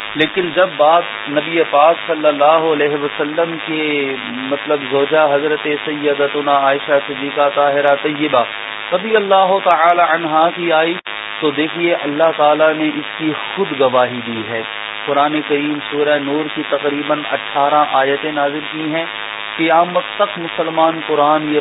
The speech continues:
پڑھتے رہیں گے، اور حضرت سیدتنا عائشہ صدیقہ طاہرہ طیبہ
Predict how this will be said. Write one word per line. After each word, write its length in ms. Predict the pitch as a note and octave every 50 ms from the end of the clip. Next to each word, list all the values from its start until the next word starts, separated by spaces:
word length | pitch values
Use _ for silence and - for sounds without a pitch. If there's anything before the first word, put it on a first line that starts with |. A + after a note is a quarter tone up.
| -
پڑھتے 320 | - D3+ D3 D3 - D3 C#3
رہیں 240 | C#3 C3+ C3+ C#3 C3+ C3
گے، 140 | C3+ C#3 C#3 G#2+ G#2+ G#2 G#2+ G#2+ G#2 G#2+
اور 100 | D3 C#3+ C#3
حضرت 380 | C#3 C#3+ C#3+ C#3+ C#3+ D3 - D3 D3 D3 - -
سیدتنا 720 | D3 C#3 - - C#3+ C#3 C3+ C#3+ C#3 C3+ C#3 C#3+ C#3 C#3+
عائشہ 400 | C#3 C#3 C3+ C#3 C#3+ C#3 - D3+ C#3+ C#3 -
صدیقہ 500 | C#3+ C3+ G#2+ G#2+ C#3 C#3 - C#3 C#3 C#3 -
طاہرہ 440 | C3+ C#3 C#3 C3+ C3+ C#3 C3+ C3+ C3+ A#2
طیبہ 460 | G#2 C3+ B2+ - C#3+ C#3+ C#3 C#3+ D3